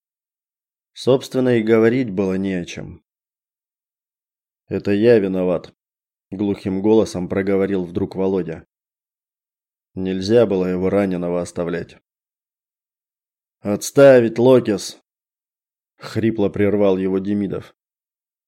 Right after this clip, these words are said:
«Каяться потом будешь. Сейчас надо думать, как выбраться отсюда так, чтобы больше не было потерь». «Тут должна быть ещё одна тропа»,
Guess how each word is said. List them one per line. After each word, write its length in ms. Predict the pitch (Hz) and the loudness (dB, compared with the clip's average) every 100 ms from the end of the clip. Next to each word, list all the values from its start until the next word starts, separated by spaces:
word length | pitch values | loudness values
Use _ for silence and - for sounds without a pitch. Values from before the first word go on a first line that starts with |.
| _ _ _ | _ _ _
«Каяться 540 | 113 123 127 123 120 | 4 6 6 4 0
потом 460 | - 120 127 123 113 | 2 2 4 4 4
будешь. 480 | 95 90 82 - - _ _ _ _ _ - | -2 -6 -10 -14 -20 _ _ _ _ _ -18
Сейчас 520 | - 92 117 117 117 | -10 -6 2 2 4
надо 280 | 117 113 110 | 4 4 4
думать, 360 | 123 120 113 | 4 4 2
как 200 | 113 110 | 0 0
выбраться 540 | 117 131 110 104 - 107 | 4 4 4 2 2 0
отсюда 380 | - 107 104 | 0 -2 0
так, 320 | - 131 123 117 | 0 2 2 0
чтобы 300 | - 92 95 | -6 -4 0
больше 340 | 104 107 107 | 0 0 -2
не 160 | 104 101 | -2 0
было 220 | 98 98 | 0 0
потерь». 560 | 104 98 107 92 - _ _ _ _ _ _ _ _ _ _ _ _ _ _ _ _ _ _ | 0 -2 -2 -4 -4 _ _ _ _ _ _ _ _ _ _ _ _ _ _ _ _ _ _
«Тут 240 | - 107 107 | -4 -4 2
должна 460 | 113 110 110 117 | 4 4 2 2
быть 240 | 110 104 104 | 2 0 -2
ещё 400 | 101 - 113 107 | -4 -4 0 0
одна 260 | 95 98 | 0 -4
тропа», 600 | 92 95 - 98 82 80 | -2 -4 -2 -2 -2 -6